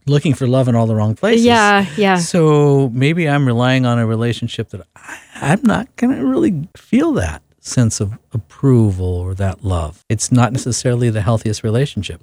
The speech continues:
Speaker 1: I may de-, be developing some new friends, by the way.
Speaker 2: You're changing who you hang out with.
Speaker 1: You, you may have to.
Speaker 2: Mm,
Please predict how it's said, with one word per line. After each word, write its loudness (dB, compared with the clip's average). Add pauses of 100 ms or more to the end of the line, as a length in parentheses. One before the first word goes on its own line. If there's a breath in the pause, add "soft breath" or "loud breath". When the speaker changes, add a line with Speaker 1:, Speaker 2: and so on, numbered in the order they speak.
Speaker 1:
I 2
may 2
de-, -6
be -8
developing -4
some -2
new 0
friends, -6
by -12
the -14
way. -12 (140)
Speaker 2:
You're 2
changing 4
who 6
you 4
hang 4
out 2
with. 0
Speaker 1:
You, 4
you 4
may 4
have 2
to. 4
Speaker 2:
Mm, 2